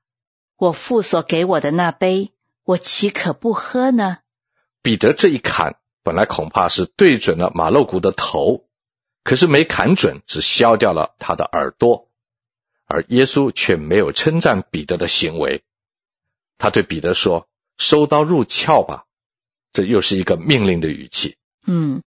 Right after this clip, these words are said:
Speaker 1: 四本福音书都记载了这件事，其中只有路加告诉我们，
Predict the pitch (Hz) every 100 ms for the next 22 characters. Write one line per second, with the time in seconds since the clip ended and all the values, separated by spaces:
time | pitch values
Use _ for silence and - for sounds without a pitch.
0 | _ _ - - 302 214 156 - 170 170
1 | 180 - 180 180 180 180 208 185 160 135
2 | 139 175 147 160 147 - 180 139 _ _
3 | _ _ _ _ - - 180 190 180 180
4 | - 196 175 180 220 196 240 240 - 233
5 | 196 - 196 170 151 139 147